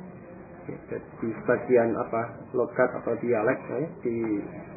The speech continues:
beberapa kabilah, beberapa suku orang bangsa Arab,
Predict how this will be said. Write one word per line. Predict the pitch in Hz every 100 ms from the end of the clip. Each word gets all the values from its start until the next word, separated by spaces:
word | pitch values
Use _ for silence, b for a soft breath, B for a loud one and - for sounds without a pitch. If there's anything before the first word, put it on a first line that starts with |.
| - -
beberapa | 101 113 110 -
kabilah, | 117 117 131 120 139 - - - - - -
beberapa | - - - -
suku | 147 135
orang | 117 110 110 110 -
bangsa | - 113 -
Arab, | 107 107 175